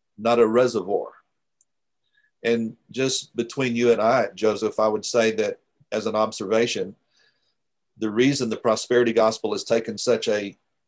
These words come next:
uh, a hit and, and a bad name is because you see reservoirs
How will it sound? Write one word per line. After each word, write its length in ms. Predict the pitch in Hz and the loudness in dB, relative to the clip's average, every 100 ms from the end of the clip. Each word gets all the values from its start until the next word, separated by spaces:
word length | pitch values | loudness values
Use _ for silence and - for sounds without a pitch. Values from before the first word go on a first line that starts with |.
| _ _ - | _ _ -12
uh, 280 | - - - - _ | -10 -10 -14 -20 _
a 100 | 110 | -8
hit 400 | 101 - 127 95 - | -6 0 0 0 -4
and, 180 | 107 104 - | -8 -8 -10
and 120 | 113 | -8
a 40 | |
bad 400 | 104 107 113 113 107 104 | -4 0 2 2 -4 -8
name 420 | 117 110 107 107 | -4 -2 -4 -6
is 180 | 107 104 | -6 -6
because 460 | 107 - 120 110 | -12 -2 0 0
you 100 | 110 | -4
see 260 | 113 - 120 | -6 -2 -2
reservoirs 1000 | 107 117 127 110 104 95 95 95 - - | 2 2 2 0 2 4 4 2 -4 -16